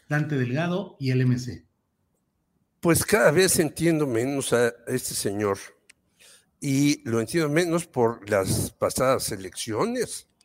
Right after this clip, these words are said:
Speaker 1: Ajá.
Speaker 2: Imagínate tú que donde sacaron más fue cinco por ciento en un estado.
Speaker 1: Ujú.
Speaker 2: Entonces, ¿cómo vas a jugar solo en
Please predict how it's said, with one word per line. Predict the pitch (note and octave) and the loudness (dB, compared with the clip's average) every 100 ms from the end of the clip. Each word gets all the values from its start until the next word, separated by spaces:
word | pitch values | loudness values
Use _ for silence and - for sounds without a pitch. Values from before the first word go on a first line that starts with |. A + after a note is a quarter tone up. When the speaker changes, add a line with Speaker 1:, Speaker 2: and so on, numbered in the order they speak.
| _ _ - | _ _ -18
Speaker 1:
Ajá. | - F2+ C3 | -16 -12 -6
Speaker 2:
Imagínate | B2 B2+ C3 D#3 F3+ F3+ F#3 C3+ | 0 2 2 2 2 2 0 -6
tú | - C#3+ D3+ - _ _ _ _ _ _ _ _ | 0 4 4 2 _ _ _ _ _ _ _ _
que | - A#2+ | -2 0
donde | A#2 A#2 A2 | 0 0 -2
sacaron | B2+ A2 D3+ D#3 C#3 C3 | -4 -2 0 0 0 -2
más | C3+ D#3 | -2 -4
fue | - C#3 C3+ C#3+ | -2 -2 -2 -4
cinco | - - D3 D3+ | -10 -6 -6 -6
por | - A2 | -8 -10
ciento | - B2+ C3 A#2 | -6 -6 -4 -6
en | G#2+ | -6
un | A#2+ | -6
estado. | A#2+ - G3 A#3+ B3+ - _ _ _ _ _ A#2+ | -8 -8 -6 -4 -6 -12 _ _ _ _ _ -16
Speaker 1:
Ujú. | G#2 - | -12 -6
Speaker 2:
Entonces, | A#2+ - D3 F3+ F3 - - _ _ _ _ | -4 4 4 6 2 0 -8 _ _ _ _
¿cómo | - E3+ F3 D#3 | -2 2 2 4
vas | D#3 D#3 | 4 2
a | D3 | -2
jugar | E3+ C3+ D#3+ D#3 | -2 0 0 0
solo | - D#3+ C3+ B2 E3+ - _ _ _ _ _ _ _ _ _ _ _ - | 0 2 4 2 -4 -10 _ _ _ _ _ _ _ _ _ _ _ -2
en | B2 A2+ G#2+ G#2 G2+ | 0 0 -2 -4 -8